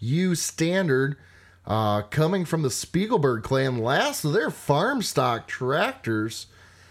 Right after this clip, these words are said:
and, uh, walked away quite handily with the twenty fourteen title. Did get to be a cl-, tight points race in the end, but definitely made a big impression, securing at least one puller that we know of.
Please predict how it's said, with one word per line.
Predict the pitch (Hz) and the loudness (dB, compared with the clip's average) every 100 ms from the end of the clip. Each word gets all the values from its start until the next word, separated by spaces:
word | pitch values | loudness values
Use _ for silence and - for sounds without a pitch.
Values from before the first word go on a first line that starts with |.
| - - | -18 -4
and, | 113 117 113 110 | -2 0 0 0
uh, | 107 104 | 0 0
walked | 110 139 240 - | 2 0 -2 -2
away | 135 165 165 | 0 2 0
quite | 107 - 269 185 - | -2 -2 -2 -2 -2
handily | 180 240 180 135 120 104 - - - - - - | -2 0 0 2 0 -2 -8 -20 -20 -20 -20 -4
with | 131 143 139 - | 2 2 2 0
the | 135 131 | 0 0
twenty | - 143 175 | 2 0 2
fourteen | 151 160 160 - 165 147 | 0 0 0 -2 0 0
title. | 123 - 131 202 165 110 110 - - - - - _ 113 | -4 -4 0 2 2 0 -2 -10 -20 -20 -20 -20 _ -2
Did | 139 160 | 0 2
get | 165 | 0
to | 151 | 0
be | 139 | 0
a | - | 0
cl-, | 151 - | -2 0
tight | 170 160 - | 0 0 -2
points | - 156 147 151 | -2 -2 -2 0
race | 147 139 | 0 0
in | 117 | 0
the | 127 | 2
end, | 147 151 117 | 2 2 0
but | 107 87 107 | -2 -2 0
definitely | 135 160 160 147 | 0 2 0 0
made | 135 135 | 2 2
a | |
big | 113 143 | 0 0
impression, | 139 101 139 156 156 117 113 123 - - - | -2 -2 2 2 0 -4 -4 -8 -14 -20 -12
securing | - 202 233 170 | -6 -2 0 2
at | 120 | 2
least | 170 233 - | 0 -2 -4
one | 104 101 147 208 | -6 -2 0 0
puller | 151 123 104 | -2 -2 -2
that | 95 95 | -2 -4
we | 101 | -4
know | 98 104 67 | -2 -2 -4
of. | 50 | -10